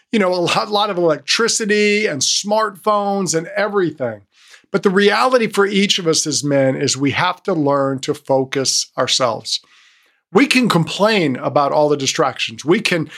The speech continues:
you know, whine and, and moan. And, and I think it just kind of becomes an excuse. You know, you hear men saying it all the time, "Well, all the devices." And it's funny how the older generation makes fun of the younger generation. But when you watch the older generation,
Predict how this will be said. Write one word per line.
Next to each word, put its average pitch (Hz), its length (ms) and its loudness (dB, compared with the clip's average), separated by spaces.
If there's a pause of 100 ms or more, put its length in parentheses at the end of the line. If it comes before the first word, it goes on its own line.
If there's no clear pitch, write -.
(160)
you 175 100 2
know, 165 140 4
whine 160 720 0
and, 143 180 -4
and 131 320 -4
moan. 156 460 2
And, 156 120 -2
and 185 200 -2
I 196 100 -2
think 370 300 -2
it 180 100 0
just 180 260 -2
kind 190 160 -2
of 151 80 -2
becomes 143 400 -2
an 131 120 -4
excuse. - 640 -2 (280)
You 190 120 4
know, 208 100 4
you 202 160 2
hear 233 220 2
men 196 160 2
saying 170 320 -2
it 156 60 0
all 147 140 0
the 139 80 -8
time, 131 140 0
"Well, 180 220 0
all 190 160 0
the 185 100 -2
devices." 160 720 -2 (200)
And 185 140 0
it's 190 120 0
funny 247 280 2
how 175 240 0
the 160 140 -2
older 196 260 2
generation 151 720 0 (240)
makes 170 300 0
fun 180 180 0
of 160 120 0
the 143 80 0
younger 175 360 2
generation. 131 720 0 (240)
But 175 140 2
when 175 160 4
you 170 80 6
watch 208 340 0
the 185 140 2
older 208 280 2
generation, 156 760 0